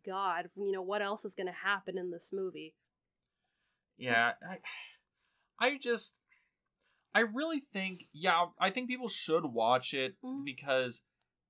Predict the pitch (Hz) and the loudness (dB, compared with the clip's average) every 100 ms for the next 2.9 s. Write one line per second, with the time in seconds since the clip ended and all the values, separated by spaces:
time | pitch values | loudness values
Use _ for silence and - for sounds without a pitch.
0 | _ - 196 196 196 240 - 147 151 147 | _ -4 -2 0 4 4 6 6 8 8
1 | 147 _ - - 220 120 - 127 127 117 | 4 _ -6 -4 -6 -6 -2 2 4 4
2 | 104 101 98 98 120 135 240 165 | 2 -2 -6 -4 -2 4 4 4